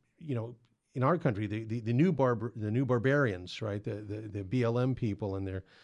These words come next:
socialist fellow travelers in this country. And, and powerless because they reject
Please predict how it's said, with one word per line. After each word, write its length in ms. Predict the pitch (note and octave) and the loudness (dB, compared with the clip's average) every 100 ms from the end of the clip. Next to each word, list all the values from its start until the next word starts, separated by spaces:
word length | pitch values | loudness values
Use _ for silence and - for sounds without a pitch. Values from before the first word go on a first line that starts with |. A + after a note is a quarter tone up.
| - | -20
socialist 500 | - C#3+ B2+ - A2 | 0 4 4 2 -4
fellow 220 | - A#2+ G#2 | -2 0 0
travelers 680 | - D#3+ G3+ G#2 G#2+ - _ _ _ _ - | 2 4 4 0 -10 -16 _ _ _ _ -2
in 100 | B2 | 4
this 180 | E3 E3+ | 4 4
country. 460 | C3 G2+ - A2 - _ _ _ _ _ _ _ _ - | -2 -2 -6 -16 -18 _ _ _ _ _ _ _ _ -4
And, 260 | C3+ B2+ C3+ | 0 0 -2
and 120 | C3+ | -4
powerless 480 | - A3+ B3 D#3 B2+ | 2 4 4 2 0
because 460 | D3+ B2+ D3 C3+ | -2 0 0 0
they 100 | - | 0
reject 880 | C#3 C#3 A2 C#3+ G3+ E3+ C#3+ - | 0 0 2 4 4 4 2 -4